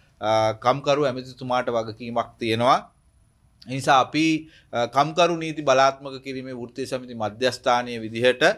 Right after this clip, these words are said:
එතුමාගෙන්, අ, සාකච්ඡාවක් ඉල්ලලා තියෙනවා. ඒ සාකච්ඡාව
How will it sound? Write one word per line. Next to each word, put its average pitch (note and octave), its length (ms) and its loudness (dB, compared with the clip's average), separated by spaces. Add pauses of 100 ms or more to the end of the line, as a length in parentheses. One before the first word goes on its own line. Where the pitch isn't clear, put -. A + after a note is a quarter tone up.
(280)
එතුමාගෙන්, D3 640 2 (160)
අ, A#2+ 240 -10
සාකච්ඡාවක් D#3+ 800 2
ඉල්ලලා A#2+ 280 -8
තියෙනවා. A#2+ 400 -8
ඒ C3 100 -6
සාකච්ඡාව C3 800 4